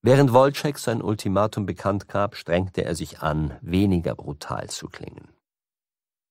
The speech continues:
„Das Gericht hat meinen Pass. Das gehörte zu den Kautionsbedingungen.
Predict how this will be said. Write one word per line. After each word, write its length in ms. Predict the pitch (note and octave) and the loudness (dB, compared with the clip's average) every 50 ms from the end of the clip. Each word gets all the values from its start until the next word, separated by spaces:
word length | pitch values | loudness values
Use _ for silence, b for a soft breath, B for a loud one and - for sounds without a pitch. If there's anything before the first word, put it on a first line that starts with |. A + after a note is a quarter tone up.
| _ _ _ _ _ _ _ _ _ _ _ _ - | _ _ _ _ _ _ _ _ _ _ _ _ -2
„Das 320 | F#2 F#2+ A2 A#2 B2+ - | 2 4 4 4 4 4
Gericht 480 | - B2+ C3 C#3 D#3 D#3+ - - - - | 4 4 6 6 4 2 2 -4 0 0
hat 180 | A#2 G#2+ - | 0 2 2
meinen 420 | - D#2 D2+ D#2 D2+ D2 D2 C#2+ D2 | 2 2 4 4 4 4 2 0 -2
Pass. 560 | - - - - - - - - - - - _ _ - _ _ - | -2 -4 -4 -4 -4 -6 -8 -8 -8 -10 -14 _ _ -20 _ _ -2
Das 280 | - E2 F2 F#2 - - | 2 4 4 4 4 4
gehörte 420 | G2 G2 A2+ G#2 F2+ - D#2+ D2+ | 4 4 4 4 2 2 -2 -2
zu 140 | - - D#2 | 0 0 0
den 160 | C#2+ D2+ D2+ | 0 0 0
Kautionsbedingungen. 1400 | - - C2+ C2 - - F2 E2+ C#2+ B1 - - - A#1 - A#1+ G#1+ G1+ G1+ - G#1+ G1+ G1+ - - - - - | 2 2 0 0 0 2 2 2 2 0 -4 -6 -8 -6 -6 -4 -6 -6 -6 -6 -8 -8 -8 -10 -12 -12 -16 -18